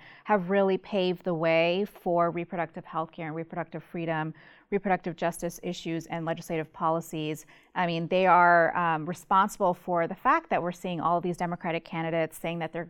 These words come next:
they wanna repeal the Hyde Amendment, the,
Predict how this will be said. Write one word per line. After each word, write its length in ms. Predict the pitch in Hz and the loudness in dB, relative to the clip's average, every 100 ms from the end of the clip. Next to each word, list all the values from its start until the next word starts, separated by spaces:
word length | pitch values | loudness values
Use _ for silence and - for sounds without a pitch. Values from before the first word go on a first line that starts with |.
| _ | _
they 120 | 180 | -8
wanna 220 | 165 160 165 | -6 -6 -8
repeal 600 | 170 - 175 165 160 160 _ _ - | -12 -12 -10 -6 -6 -8 _ _ -8
the 80 | |
Hyde 300 | 214 202 180 | 0 6 6
Amendment, 580 | 175 170 160 156 156 156 | 4 0 0 0 -2 -4
the, 160 | - | -4